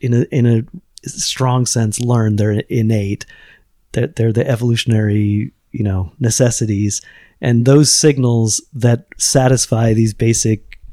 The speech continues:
organismal needs, um, are, are leveraged by the brain to, to learn more complicated things. So, so you don't need to learn that you,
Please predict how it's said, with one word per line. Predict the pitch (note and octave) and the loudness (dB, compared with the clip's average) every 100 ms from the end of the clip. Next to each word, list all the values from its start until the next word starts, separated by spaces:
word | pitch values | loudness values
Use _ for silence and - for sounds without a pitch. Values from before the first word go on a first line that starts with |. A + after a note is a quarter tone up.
| - - | -18 -8
organismal | B2+ A#2 A2+ A2 A2 C3 | -4 0 0 2 2 4
needs, | F3+ D#3 C3 - - - - _ _ _ - | 6 6 4 -2 -12 -20 -20 _ _ _ -2
um, | B2 B2 A#2+ A#2+ A#2 - - _ _ _ _ _ _ _ _ _ - | 2 4 4 2 0 -4 -14 _ _ _ _ _ _ _ _ _ -2
are, | C#3+ C3+ - - | 0 0 -2 -4
are | C#3+ C3 | 0 2
leveraged | C3 D3+ D#3 C3+ D3 D#3+ D#3 C#3+ B2 - | 0 -4 0 4 6 6 6 4 4 -2
by | A#2+ B2 | 0 2
the | A#2 | 0
brain | G#2 A#2+ A#2+ A#2 A#2 - _ - | 2 2 2 2 2 -2 _ -6
to, | - B2+ C3+ | -2 0 -2
to | - C3+ B2 A#2+ A2 _ - | -2 0 2 2 0 _ -2
learn | B2+ B2+ B2 B2 - | 2 4 4 0 0
more | C3 C#3 C#3+ | 2 6 4
complicated | - B2+ A#2+ B2 - G#2+ A2+ | 2 0 0 0 0 0 -2
things. | - B2+ - C3+ - - - | -2 -2 -2 -2 -6 -12 -6
So, | - - | -4 2
so | C#3 | 6
you | C#3+ | 8
don't | D#3+ | 6
need | E3 C#3+ | 4 2
to | |
learn | C3 C#3+ C#3 | 4 4 2
that | C3+ | 0
you, | B2 A#2 A2 | 2 0 -2